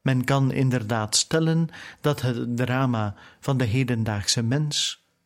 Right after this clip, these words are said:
en in zekere zin zelfs het drama van de mens van alle tijden, juist bestaat in zijn Babelse aard. Het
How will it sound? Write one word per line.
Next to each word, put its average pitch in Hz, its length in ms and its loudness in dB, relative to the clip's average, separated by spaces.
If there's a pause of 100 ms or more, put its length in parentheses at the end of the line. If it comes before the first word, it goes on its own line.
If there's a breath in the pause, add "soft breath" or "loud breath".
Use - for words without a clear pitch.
(920)
en 110 180 -2
in 110 160 2
zekere 131 500 2
zin 123 440 2 (380 soft breath)
zelfs 123 380 2
het 113 240 -4
drama 120 460 0
van 117 160 0
de 117 60 2
mens 120 300 0
van 113 180 -4
alle 104 280 -4
tijden, 123 580 -4 (840)
juist 123 680 0
bestaat 117 720 -2 (440 loud breath)
in 131 180 2
zijn 113 420 -2 (160)
Babelse 113 840 -2
aard. - 520 -12 (3250)
Het 127 260 -4